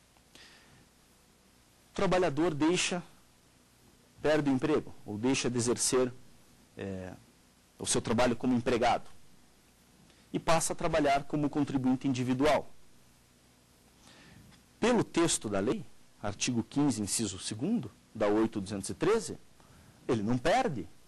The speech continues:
a condição de segurado, ele não perde o vínculo com a Previdência Social.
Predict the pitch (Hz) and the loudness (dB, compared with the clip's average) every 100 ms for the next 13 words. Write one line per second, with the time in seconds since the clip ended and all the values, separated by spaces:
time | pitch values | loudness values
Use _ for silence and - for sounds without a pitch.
0 | - - - 110 123 113 - 113 92 113 | -20 -20 -8 -6 -2 -2 0 -2 -2 -2
1 | 107 98 78 - - 123 107 104 - 180 | 2 2 0 -4 -4 0 2 0 2 2
2 | 269 220 180 120 180 175 - 175 165 - | 2 2 0 2 4 2 0 -4 -6 -18
3 | - - - - 98 95 101 104 110 - | -20 -20 -10 -2 -2 -2 -2 -2 -4 -4
4 | 147 180 269 262 | -2 0 0 0